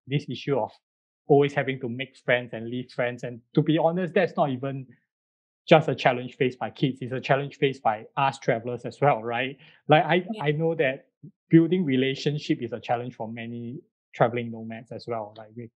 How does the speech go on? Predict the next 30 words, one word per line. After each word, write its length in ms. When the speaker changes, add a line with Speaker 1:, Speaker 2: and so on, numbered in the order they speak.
Speaker 1:
we 80
can't 280
<laughs> 100
seem 180
to 100
build, 260
like, 160
a 40
long-lasting 600
relationship 600
with 100
anyone, 420
right? 320
So 480
tell 160
us 120
a 20
bit 180
more 140
about 180
Project 380
World 220
School 420
and, 240
you 80
know, 220
how 200
do 60
you 200
guys 320